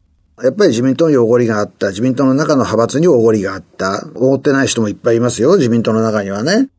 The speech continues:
地盤も看板もなく選挙に出て勝ち抜いてという人はいるんでしょうけれども、とにかく日本の古い体質、政治のね、がもう全部出てきちゃってると。そうするとね、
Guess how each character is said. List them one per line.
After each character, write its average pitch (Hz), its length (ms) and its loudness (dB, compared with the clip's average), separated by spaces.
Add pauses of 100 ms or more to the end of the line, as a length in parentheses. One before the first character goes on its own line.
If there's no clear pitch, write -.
(240)
地 110 100 -2
盤 113 300 4
も 110 100 2
看 107 220 0
板 107 140 2
も 110 120 4
な 107 160 2
く 117 540 2
選 120 160 0
挙 98 180 -2
に 90 560 -6
出 107 160 0
て 104 300 0 (180)
勝 101 180 -8
ち 104 100 -2
抜 104 160 0
い 95 120 -2
て 139 380 2
と 110 260 -2
い 104 40 2
う - 20 -6
人 135 160 -2
は 107 80 2
い 92 60 0
る 135 160 2
ん 123 40 2
で 90 120 -2
し 98 120 -2
ょ 98 60 0
う 87 80 -4
け 90 100 -2
れ 85 80 2
ど 92 140 -4
も、 107 320 -2 (320)
と 208 120 2
に 214 60 2
か 170 180 2
く 143 260 2
日 123 100 2
本 170 240 2
の 170 80 2
古 156 240 2
い 135 80 0
体 117 320 2
質、 - 320 -6
政 113 480 2
治 117 40 2
の 117 140 2
ね、 214 220 2 (240)
が 123 300 2
も 113 280 2
う - 20 -4
全 131 240 2
部 160 80 2
出 113 140 0
て 107 100 0
き 90 60 -10
ち - 100 -6
ゃ 87 60 0
っ - 20 -10
て - 180 -8
る 78 100 -8
と。 80 340 -6
そ - 160 -2
う 165 60 2
す - 80 -4
る - 40 -16
と 160 120 0
ね、 120 260 -2